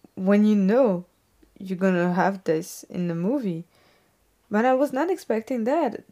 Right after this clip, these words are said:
And even if I tell you the story, if I tell you the plot, it's just a dad's telling the story of li-, of his life to, uh, to his kid, so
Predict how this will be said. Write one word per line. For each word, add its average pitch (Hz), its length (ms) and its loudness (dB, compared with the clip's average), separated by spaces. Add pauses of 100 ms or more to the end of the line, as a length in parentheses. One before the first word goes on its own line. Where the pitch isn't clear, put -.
(220)
And 254 240 0
even 339 240 0
if - 240 -4
I 214 140 2
tell 226 220 0
you 240 120 2
the 220 80 0
story, 226 580 0 (600)
if 214 80 -4
I 233 60 2
tell 240 240 2
you 269 200 0
the 208 80 -2
plot, 285 360 6
it's 196 160 -2
just - 320 -4 (500)
a 196 60 -4
dad's 208 800 -4 (240)
telling 220 720 0
the 196 80 -6
story 214 280 0
of 208 140 -4
li-, 208 320 -2
of 202 180 0
his 202 160 -6
life 233 260 0
to, 202 200 -4
uh, 180 320 -2
to 196 140 -6
his 190 140 -6
kid, 294 340 0 (500)
so 190 560 4